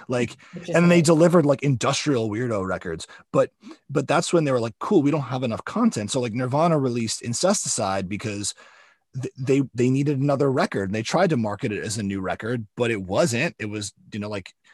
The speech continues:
Speaker 1: it was all the old stuff
Speaker 2: Old
Speaker 1: that just
Speaker 2: shit.
Speaker 1: nev-, that, that never got out. And then they did Oasis, like, the Master Plan. It, it, I don't ever view that as a B-sides record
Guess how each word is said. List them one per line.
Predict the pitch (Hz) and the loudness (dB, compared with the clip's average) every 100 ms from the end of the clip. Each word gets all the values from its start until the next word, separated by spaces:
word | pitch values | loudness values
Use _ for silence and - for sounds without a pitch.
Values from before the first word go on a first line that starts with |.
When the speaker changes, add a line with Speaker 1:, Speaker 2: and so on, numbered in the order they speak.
| _ | _
Speaker 1:
it | |
was | - 110 | -12 -4
all | 131 | -2
the | 123 | -2
old | - 143 190 | 0 0 0
stuff | - 78 76 | -4 -6 -4
Speaker 2:
Old | 175 202 - | -4 -4 -2
Speaker 1:
that | |
just | 147 110 | 0 0
Speaker 2:
shit. | 123 | 2
Speaker 1:
nev-, | 139 | 2
that, | 139 127 | 2 4
that | 143 | 4
never | 127 135 139 | 4 2 2
got | 120 117 | 0 0
out. | 196 131 90 - | 2 0 -2 -2
And | 135 143 | 0 2
then | 180 143 - - _ _ | 2 0 -4 -14 _ _
they | 120 139 | 0 2
did | 135 156 143 - | 2 0 0 0
Oasis, | 131 143 220 - | 0 2 0 -2
like, | 151 - | -4 -2
the | 143 | -2
Master | 139 190 - 151 | 0 0 0 -4
Plan. | - 98 87 85 101 _ _ _ _ _ _ _ _ _ | -4 -4 -4 -6 -8 _ _ _ _ _ _ _ _ _
It, | - - _ | -16 -16 _
it, | 208 202 | -4 0
I | 156 | 2
don't | 208 214 - | 2 0 -2
ever | 170 165 | 2 2
view | 123 135 | 2 0
that | 180 147 | 2 0
as | 117 | 0
a | 113 | -4
B-sides | 123 202 - 101 95 98 | -2 0 0 0 -2 -4
record | 95 87 98 92 | -4 -4 -6 -6